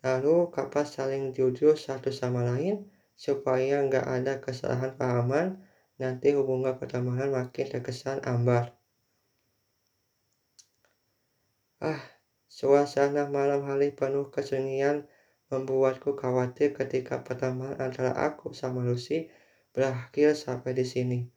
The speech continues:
sehingga tak ada harapan bahwa kita berdua berusaha memiliki hubungan lebih, tapi ada saatnya memberikan Lucy pilihan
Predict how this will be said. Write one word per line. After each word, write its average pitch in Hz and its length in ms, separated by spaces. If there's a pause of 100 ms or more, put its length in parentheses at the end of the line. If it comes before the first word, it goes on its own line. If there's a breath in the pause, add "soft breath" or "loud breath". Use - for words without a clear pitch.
(300)
sehingga 131 480
tak 127 240
ada 127 240
harapan 127 420
bahwa 127 300
kita 131 320
berdua 143 560
berusaha 135 560
memiliki 131 880 (400 loud breath)
hubungan 135 500
lebih, 180 380 (260 loud breath)
tapi 131 460
ada 131 240
saatnya 143 640
memberikan 131 640
Lucy 151 480 (240 loud breath)
pilihan 139 560